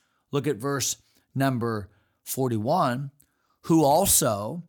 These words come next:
talking about Salome, these other women, who also, when he was in Galilee, followed him and ministered unto him. So they didn't just follow Jesus, but they ministered to him. They served him.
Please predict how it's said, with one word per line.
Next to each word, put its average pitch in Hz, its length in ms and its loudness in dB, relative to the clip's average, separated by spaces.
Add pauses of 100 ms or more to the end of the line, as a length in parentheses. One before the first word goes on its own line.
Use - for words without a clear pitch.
(680)
talking 139 240 0
about 127 240 -2
Salome, 123 640 -2
these 131 240 0
other 123 180 -2
women, 117 460 -4 (220)
who 156 180 -2
also, 156 480 2
when 131 220 -2
he 139 100 0
was 139 220 -2
in 123 160 -4
Galilee, 123 680 -4 (180)
followed 113 480 0
him 90 320 -10 (500)
and 147 340 6
ministered 151 540 2
unto 113 240 -6
him. 104 340 -10 (220)
So - 140 -4
they 165 120 2
didn't 196 400 -2
just 247 220 -2
follow 190 480 0
Jesus, 120 640 -4 (340)
but 156 100 -2
they 170 140 0
ministered 160 800 -2
to 110 60 -8
him. 98 320 -12
They 117 140 -4
served 170 640 -2
him. 101 340 -6